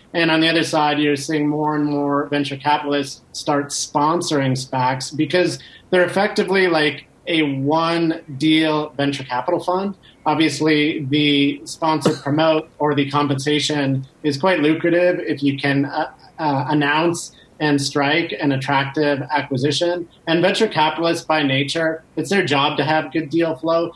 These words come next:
So they tend to be one of the most advantaged spac sponsors just in terms of the opportunity set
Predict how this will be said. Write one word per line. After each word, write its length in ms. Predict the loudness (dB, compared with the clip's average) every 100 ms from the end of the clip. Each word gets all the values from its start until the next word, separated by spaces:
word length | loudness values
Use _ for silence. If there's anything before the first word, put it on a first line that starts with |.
| -12
So 280 | -4 0 2
they 220 | 2 0
tend 400 | 0 0 0 -2
to 380 | 0 2 2 0
be 240 | -2 -2
one 220 | 0 0 0
of 80 |
the 120 | 0 0
most 340 | 0 -2 -6 _ _ _ -10
advantaged 920 | -2 0 0 0 2 2 0 -6 -10
spac 420 | -20 -4 0 0 -2
sponsors 760 | -4 -2 -2 -2 0 -2 -4 -12 -8
just 240 | -6 -2 0
in 140 | 0
terms 440 | 0 0 2 0
of 200 | -2 -2
the 140 | 0 0
opportunity 800 | -2 -6 -6 -2 0 0 0 -4
set 380 | 0 -2 -2